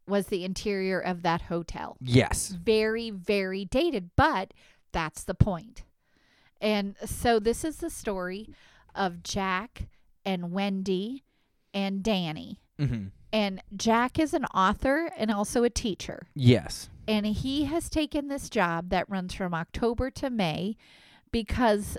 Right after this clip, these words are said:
Speaker 1: the hotel closes. This very fancy hotel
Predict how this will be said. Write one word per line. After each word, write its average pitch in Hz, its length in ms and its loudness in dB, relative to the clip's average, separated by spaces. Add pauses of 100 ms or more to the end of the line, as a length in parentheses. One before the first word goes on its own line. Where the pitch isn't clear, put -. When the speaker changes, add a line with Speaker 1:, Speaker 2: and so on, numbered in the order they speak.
(100)
Speaker 1:
the 202 240 4
hotel 254 480 2
closes. - 760 0
This 202 240 -2
very 254 300 -2
fancy 233 520 -4
hotel 196 560 0